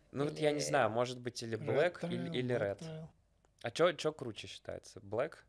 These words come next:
Speaker 2: Ну, Black самая жесткая.
Speaker 1: А
Speaker 2: Ну,
Speaker 1: сколько там дистанция? Двадцать пять?
Speaker 3: Нет, тридцать с лишним.
Speaker 1: Тридцать?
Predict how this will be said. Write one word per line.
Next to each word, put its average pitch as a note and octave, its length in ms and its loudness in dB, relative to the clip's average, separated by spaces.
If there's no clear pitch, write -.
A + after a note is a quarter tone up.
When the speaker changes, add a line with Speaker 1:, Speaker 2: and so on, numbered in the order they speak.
Speaker 2:
Ну, F#3 120 -4
Black G3 260 4
самая G3 320 2
жесткая. D3+ 520 -6
Speaker 1:
А - 80 -2
Speaker 2:
Ну, A2+ 40 -2
Speaker 1:
сколько F3+ 320 0
там C#3 320 2
дистанция? A2 680 -6
Двадцать A2 380 -2
пять? G2+ 300 0
Speaker 3:
Нет, B2 240 -6
тридцать - 580 -14
с - 160 -20
лишним. - 320 -14
Speaker 1:
Тридцать? B2+ 580 -8